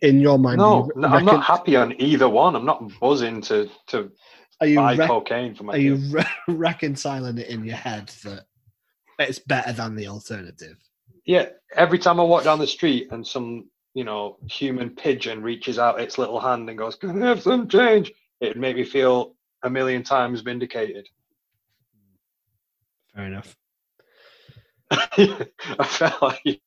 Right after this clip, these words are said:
Speaker 2: didn't like how I described the homeless person.
Speaker 1: <laughs> It's a very offensive
Speaker 2: "These,
Speaker 1: way.
Speaker 2: these dirty plebs."
Speaker 1: That's a very offensive way to describe a homeless person.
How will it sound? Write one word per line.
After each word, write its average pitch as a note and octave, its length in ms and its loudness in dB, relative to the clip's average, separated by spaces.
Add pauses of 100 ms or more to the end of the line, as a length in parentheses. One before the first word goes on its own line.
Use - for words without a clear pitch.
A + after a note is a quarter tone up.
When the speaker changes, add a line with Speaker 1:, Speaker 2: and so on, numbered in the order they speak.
(260)
Speaker 2:
didn't C3+ 240 4
like B2+ 320 2
how A#2+ 160 2
I B2 60 0
described B2+ 580 -2
the A2 100 -2
homeless A#2+ 400 -4
person. A2 380 2
Speaker 1:
<laughs> - 360 -16 (180)
It's - 160 -6
a F#3 120 2
very D#3 440 0
offensive A#2+ 340 -8
Speaker 2:
"These, E3+ 300 4
Speaker 1:
way. D3 240 2 (100)
Speaker 2:
these E3+ 320 -2
dirty G#3+ 540 4
plebs." D#3+ 800 2 (460)
Speaker 1:
That's - 240 -12
a G3 40 -8
very G3 240 0
offensive B2+ 520 -8
way A#2 220 -6
to - 140 -18
describe A2+ 500 -12
a G#2 60 -10
homeless F#2+ 420 -14
person. G2 500 -18